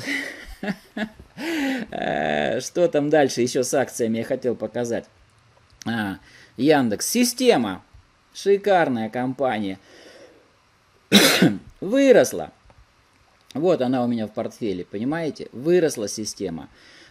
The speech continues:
Газпром. В космос. Летим в космос с «Газпромом».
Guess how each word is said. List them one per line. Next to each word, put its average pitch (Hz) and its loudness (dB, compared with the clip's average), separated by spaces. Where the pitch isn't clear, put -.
Газпром. 147 4
В - -20
космос. 180 6
Летим 170 2
в 208 -10
космос 151 2
с 110 -10
«Газпромом». 110 -2